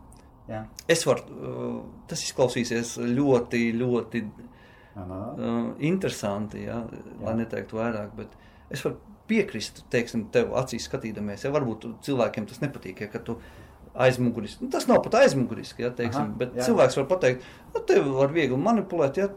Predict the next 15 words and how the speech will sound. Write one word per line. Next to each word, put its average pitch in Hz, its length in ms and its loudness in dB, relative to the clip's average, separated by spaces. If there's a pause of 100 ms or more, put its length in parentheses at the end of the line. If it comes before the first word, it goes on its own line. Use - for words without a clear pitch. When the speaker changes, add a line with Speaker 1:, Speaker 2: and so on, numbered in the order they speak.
(560)
Speaker 2:
pieņemsim, 135 380 0
ja 123 180 4
kaut 127 420 -2
kāds 110 340 2
šķiršanās 120 680 -2
process 135 440 -2
bija 117 200 0
pat - 120 -12
man 110 180 -2
gadījums, 104 500 -2
ja, 117 160 -4
kad - 160 -6 (340)
pēc - 220 0
tam, - 160 0
nu, 403 160 -2